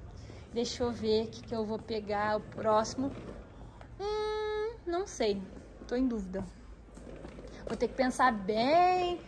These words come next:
porque só quinze produtos é pouca coisa, ou é muito? Também Brush Pen Tom Pastel. Esse kit aqui maravilhoso, que já vem seis canetas. O bom é que é seis em um. Não posso fazer nada, né, gente? São seis.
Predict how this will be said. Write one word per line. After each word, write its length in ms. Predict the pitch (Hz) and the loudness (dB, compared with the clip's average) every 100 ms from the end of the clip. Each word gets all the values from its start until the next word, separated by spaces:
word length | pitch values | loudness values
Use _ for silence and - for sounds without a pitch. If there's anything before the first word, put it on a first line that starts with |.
| - | -8
porque 260 | 262 - 285 | -4 2 2
só 300 | - 294 359 | 8 10 10
quinze 400 | - 349 359 359 | 8 4 6 4
produtos 420 | 339 320 254 247 | 4 2 4 2
é 80 | 415 | 4
pouca 300 | 554 554 659 | 6 8 6
coisa, 480 | - 226 208 202 - | 6 6 6 2 6
ou 140 | 240 | 8
é 80 | 254 | 8
muito? 480 | 233 208 190 - - - - - - - | 6 2 -6 -10 -14 -14 -14 -14 -12 0
Também 460 | 359 381 370 427 381 | 6 8 10 8 6
Brush 420 | 285 311 440 - | 10 12 10 6
Pen 320 | - 320 359 | 6 6 6
Tom 240 | 370 302 339 | 10 10 12
Pastel. 680 | 359 349 - 240 240 285 - - - | 8 6 4 8 8 6 0 -18 -8
Esse 300 | - 233 - | 2 2 2
kit 300 | 262 254 - | -2 -2 0
aqui 240 | 233 - 233 | 0 0 0
maravilhoso, 840 | 233 226 233 247 220 208 220 277 - - - | 6 6 6 8 8 8 6 2 -6 -16 -4
que 160 | - 349 | 4 10
já 160 | 381 | 10
vem 180 | 359 403 | 10 6
seis 400 | - 359 359 392 | 4 6 6 6
canetas. 540 | 466 480 302 240 233 | 4 4 4 6 2
O 60 | 247 | 4
bom 180 | 240 262 | 8 8
é 100 | 302 | 8
que 80 | 359 | 6
é 60 | |
seis 440 | 359 - 262 285 247 | 6 8 8 8 6
em 120 | 381 587 | 4 4
um. 100 | 381 | 4
Não 100 | 240 | 4
posso 240 | 226 226 226 | 6 4 6
fazer 260 | 233 214 | 0 0
nada, 280 | 269 294 214 | 0 0 0
né, 160 | 208 214 | -2 -2
gente? 260 | 220 196 | -4 -8
São 240 | - - 208 | -8 -8 -6
seis. 560 | - 214 254 392 - | -4 0 0 0 -6